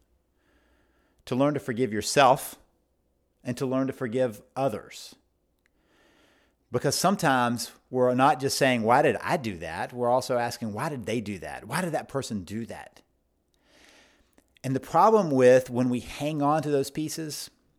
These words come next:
we continue to be held captive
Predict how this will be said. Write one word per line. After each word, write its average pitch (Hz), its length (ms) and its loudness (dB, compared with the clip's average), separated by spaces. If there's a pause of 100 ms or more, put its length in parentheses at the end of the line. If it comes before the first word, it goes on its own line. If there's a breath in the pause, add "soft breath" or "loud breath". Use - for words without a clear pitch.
(200)
we 139 160 0
continue 170 680 -6
to 151 100 -2
be 123 220 -2
held 147 460 -2
captive 104 800 -8